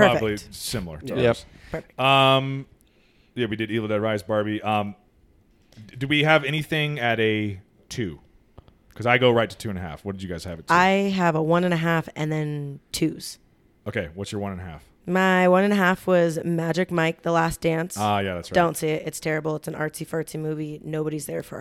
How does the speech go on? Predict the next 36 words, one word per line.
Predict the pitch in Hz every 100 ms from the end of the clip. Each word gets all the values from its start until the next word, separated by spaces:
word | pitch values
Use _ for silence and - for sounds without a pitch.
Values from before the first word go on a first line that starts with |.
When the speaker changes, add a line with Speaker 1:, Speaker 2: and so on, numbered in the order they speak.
| 151
Speaker 3:
artsy-fartsy. | - - - - 170 - _ _ _ _ _ _ _ _ _
And | - 196
Speaker 1:
Okay. |
Speaker 3:
then, | 202 185 175 170 180 214 226 _ _ _ _ _ _ _
did | - 185
you |
have | 214
a |
one | 233 240
and | 240
a |
half? | 247 277 - -
Or |
you | 190
just | 139
Speaker 2:
Nope. | 135
Speaker 3:
went | 135
to | -
two? | - - -
Speaker 2:
Nope, | 123 135 -
I | 127 127
just | 120 113
went | 120
to | -
twos. | - 123 123 - -
Speaker 3:
My | 180 196 214 233
twos | 233 226 208 208 208 - -
are, | 185 180 180 180 175 175
um, | 175 175 170 165 160 165 175
Happiness | - - 190 202 202 190
for | 220
Beginners. | 160 156 175 208 214 -
It's | 165
on | 165 165
Netflix. | 170 - 185 - - _
Meh, | 190 196